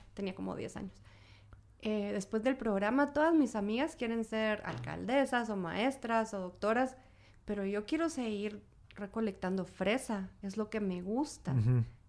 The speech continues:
Speaker 1: Entonces le dije, "Perfecto, porque ahora ya sabes que recoger fresa es una opción".
Speaker 2: Mm.
Speaker 1: Y entonces si a ti lo que te fascina es la agricultura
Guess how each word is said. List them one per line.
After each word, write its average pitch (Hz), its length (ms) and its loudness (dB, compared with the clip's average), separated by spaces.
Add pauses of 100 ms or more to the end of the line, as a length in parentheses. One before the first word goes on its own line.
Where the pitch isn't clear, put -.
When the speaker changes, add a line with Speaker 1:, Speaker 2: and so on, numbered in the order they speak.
Speaker 1:
Entonces 196 260 -4
le 202 100 0
dije, 202 360 -8 (340)
"Perfecto, 196 600 -4 (180)
porque 202 220 -4
ahora 190 140 2
ya 220 100 2
sabes 220 320 -2
que 254 100 -2
recoger 202 300 -4
fresa 208 180 -8
es 220 60 -4
una 202 160 2
opción". 196 580 -4
Speaker 2:
Mm. 123 360 6 (140)
Speaker 1:
Y - 80 -2
entonces 196 340 -2
si 196 60 -2
a 190 80 0
ti 226 100 -4
lo 226 140 0
que 233 80 -2
te 233 140 -4
fascina 226 420 0
es 196 60 0
la 190 80 2
agricultura 202 680 -4